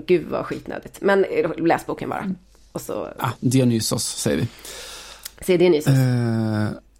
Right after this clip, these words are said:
Speaker 3: ja, det, det ska läsas. Det är ett löfte. Eh,
Speaker 1: Vinet
Speaker 3: och
Speaker 1: och
Speaker 3: på vägen
Speaker 1: jag tror att det är samma gud. Skit i
Speaker 3: Just
Speaker 1: det.
Speaker 3: det.
Speaker 1: Mm.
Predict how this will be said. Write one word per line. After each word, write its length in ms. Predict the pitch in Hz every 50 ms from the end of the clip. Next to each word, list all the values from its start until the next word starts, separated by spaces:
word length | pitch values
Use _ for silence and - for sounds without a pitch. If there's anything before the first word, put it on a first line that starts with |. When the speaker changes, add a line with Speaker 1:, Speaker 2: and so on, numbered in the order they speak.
| _ _ _
Speaker 3:
ja, 260 | - 123 107 - - - -
det, 320 | 254 143 139 147 156 156
det 120 | 147 156
ska 140 | 160 - -
läsas. 540 | 175 147 120 107 - 123 131 - - - - 147
Det 120 | 147 131 127
är 360 | 127 123 120 117 - - 120
ett 120 | 104 - -
löfte. 400 | 117 113 - - - 117 - 120 - _ _ _ _ _ _ _ _ _ _ _ _ - - - _ _ _ _
Eh, 280 | - 120 - 196 196
Speaker 1:
Vinet 420 | - 185 165 165 165 170 202 226 - -
Speaker 3:
och 220 | - 123 - -
Speaker 1:
och 180 | 185 170 - -
Speaker 3:
på 100 | - 127
vägen 220 | 120 113 113 120
Speaker 1:
jag 120 | 123 120 117
tror 100 | 117 113
att 60 | 113
det 60 | 139
är 60 | 139
samma 240 | - 139 147 156 226
gud. 240 | 220 - 156 151 -
Skit 120 | - -
i 60 | 127
Speaker 3:
Just 140 | 131 - -
Speaker 1:
det. 220 | - - 143 139 123 - -
Speaker 3:
det. 60 | - 202
Speaker 1:
Mm. 160 | 240 302